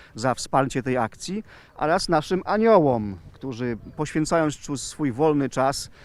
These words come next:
y, chcą wesprzeć ludzi chorych. Pragnę też z tego miejsca podziękować pani dyrektor Ewie Malec, pani dyrektor pierwszego liceum imienia Stefana Czarnieckiego w Kozienicach. Młodzież dzisiaj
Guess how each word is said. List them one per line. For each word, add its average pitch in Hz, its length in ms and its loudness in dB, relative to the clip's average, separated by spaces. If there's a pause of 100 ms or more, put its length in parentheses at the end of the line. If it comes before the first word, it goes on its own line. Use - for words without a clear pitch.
(220)
y, 117 340 -2
chcą 185 480 4
wesprzeć 143 560 -2
ludzi 135 320 0
chorych. 110 480 0 (420)
Pragnę 196 240 2
też 185 100 -6
z - 40 -6
tego 190 180 4
miejsca 190 320 2
podziękować 165 580 0
pani 160 240 2
dyrektor 156 400 0
Ewie 151 220 2
Malec, 123 600 2 (380)
pani 135 180 2
dyrektor 139 500 0
pierwszego 151 380 0
liceum 139 600 -2 (120)
imienia 131 300 0
Stefana 139 260 0
Czarnieckiego 135 420 -2
w - 40 -16
Kozienicach. 127 800 -4 (680)
Młodzież 143 340 2
dzisiaj 135 460 -2